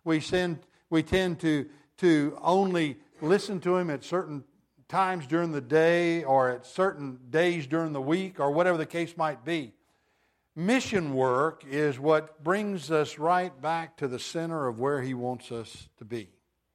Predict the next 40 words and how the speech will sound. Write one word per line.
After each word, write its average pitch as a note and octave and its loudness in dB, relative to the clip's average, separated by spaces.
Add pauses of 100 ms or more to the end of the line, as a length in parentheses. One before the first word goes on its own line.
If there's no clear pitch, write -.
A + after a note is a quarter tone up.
(560)
And D#3 -4
it C#3 -4
really E3+ 4
helps D3+ -2 (440)
re-clarify C3+ 0 (560)
for C#3+ -2
those D3 2
of C3+ -2
us C3+ 0
that B2+ -6
went C3+ -4
on C3 -4
that B2+ -6
trip. C3 -4 (100)
There D#3 4
were C#3+ 4
a C3 -4
number C3+ 0
of, A#2 -2 (280)
of C3+ -2
pastors, C3+ -2
I'll A#2 -4
tell C#3 -6
you B2+ -4
about C3 2
it, D3+ -6 (480)
but, A#2 -4 (460)
but, C#3 0
uh, C3+ 4
from C#3+ -4
all D3+ 6
over D#3 2
the C#3 -4
United C#3+ -2
States, D3+ -4
there D3 2
were C#3 0
a - -6
number C3+ -2
of, B2 -6